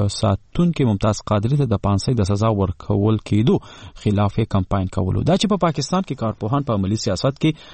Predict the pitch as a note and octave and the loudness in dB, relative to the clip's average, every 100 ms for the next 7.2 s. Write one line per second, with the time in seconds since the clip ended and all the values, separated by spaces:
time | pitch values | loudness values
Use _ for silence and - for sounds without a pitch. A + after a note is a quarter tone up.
0 | - B2 C#3 C3+ C#3+ C3 A#2 B2+ E3+ D#3 | -6 0 0 2 -2 -2 -2 0 2 2
1 | D#3 D#3+ - B2+ A#2 A2+ A2+ B2+ D#3+ A#2 | 0 0 2 0 2 0 2 2 2 0
2 | B2 D#3 G#2 A#2+ - - - G#2+ A#2+ A2+ | 2 2 2 0 -4 -18 -4 2 2 4
3 | B2 B2 A2 C#3 C3+ A2+ - G#2+ A#2 C#3 | 2 2 2 2 2 0 -2 -2 0 0
4 | A2+ A2+ - C#3+ C#3 C3+ C3+ C3+ C#3+ - | 0 0 0 0 2 2 2 2 -2 -8
5 | - - A#2+ B2+ B2+ A#2 A2 A2+ B2 C3 | -8 2 4 4 4 2 2 0 2 0
6 | C3+ - - - A#2 A2+ A#2+ G2+ - G2+ | 0 -10 -20 -2 2 4 2 2 0 -2
7 | - | 0